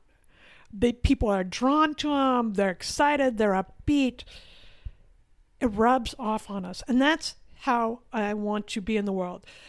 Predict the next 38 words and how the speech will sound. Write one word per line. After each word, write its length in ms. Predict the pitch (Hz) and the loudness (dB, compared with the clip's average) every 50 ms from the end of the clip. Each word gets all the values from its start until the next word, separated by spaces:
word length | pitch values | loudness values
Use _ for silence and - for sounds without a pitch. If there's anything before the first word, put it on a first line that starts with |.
| - - | -14 -2
Not 220 | - 311 392 494 466 | -2 0 2 2 2
only 160 | 453 440 381 | 2 0 0
because 280 | 349 - - 302 247 | -2 -4 -4 -6 -6
that's 260 | - - 330 339 - - | -4 -6 -6 -6 -6 -4
the 100 | 311 302 | -4 -2
energy 260 | 294 311 277 - 302 | -2 -2 -2 -2 -2
I 60 | 294 | -2
want 160 | 269 269 262 | -2 -2 -2
to 40 | 233 | -4
bring, 280 | 240 254 277 311 339 311 | -4 -6 -6 -6 -4 -6
but 140 | 311 294 | -6 -8
because 340 | - - - - 277 - - - | -8 -8 -6 -6 -6 -6 -6 -6
that's 320 | - 381 392 - - - | -4 -4 -4 -6 -10 -12
the 240 | - 302 285 277 311 | -12 -12 -8 -4 -4
energy 420 | 311 302 302 277 240 - 269 262 - | -2 -2 -2 -2 -4 -6 -8 -8 -6
I 120 | 254 247 | -4 -4
want 220 | 247 247 247 247 240 | -2 -2 -2 -2 -4
to 60 | 240 | -4
feel 480 | 240 - - - 240 233 233 233 233 226 | -6 -8 -10 -6 -4 -2 -2 -2 -2 -2
in 100 | 220 214 | -4 -4
my 160 | 220 208 208 | -4 -2 -2
life. 680 | 208 226 240 247 220 190 - - - - - - - - | 0 0 2 2 0 0 -4 -10 -16 -16 -16 -18 -16 -6
And 160 | 285 285 277 | -4 -4 -2
in 240 | 294 302 294 294 302 | -2 0 0 0 2
my 120 | 302 311 302 | 2 0 0
book, 340 | 226 330 392 440 427 - | 0 0 -2 -2 -2 -4
You 100 | 330 339 | -4 -2
Recharged, 540 | 330 349 330 - - - 370 370 320 - - - | -2 -2 -4 -4 -4 -2 -2 -2 -2 -4 -8 -10
I 60 | 277 | -10
talk 300 | - - - 330 339 - | -10 -8 -8 -8 -8 -6
about 260 | 285 240 240 196 - | -4 -4 -4 -4 -6
how 160 | - - - 226 | -12 -10 -8 -8
I 80 | 185 - - - - _ | -8 -10 -18 -20 -20 _
climbed 360 | - 285 285 294 311 311 294 | -10 -6 -4 -4 -4 -2 -2
back 300 | 285 269 220 185 - - | -2 -4 -4 -6 -10 -14
from 200 | - - 208 202 | -12 -10 -8 -8
being 200 | 196 208 185 180 | -6 -8 -8 -10
stuck 460 | 190 - - - 208 220 269 - - | -12 -14 -12 -10 -10 -10 -10 -12 -18